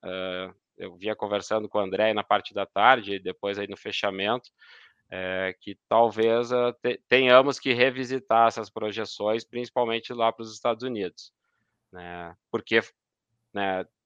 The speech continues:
tende a, a, a pressionar ainda mais o Fed,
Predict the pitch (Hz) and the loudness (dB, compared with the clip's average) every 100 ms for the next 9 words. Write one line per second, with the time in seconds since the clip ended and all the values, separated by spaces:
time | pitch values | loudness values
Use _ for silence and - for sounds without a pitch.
0 | _ _ - 151 160 143 135 110 110 107 | _ _ 2 4 6 8 8 8 6 8
1 | 107 - - 123 - 131 139 147 170 180 | 4 2 -2 0 2 6 6 6 2 4
2 | 165 147 139 147 147 143 - 117 127 127 | 4 4 2 0 -4 -6 0 2 2 -2
3 | 143 | -8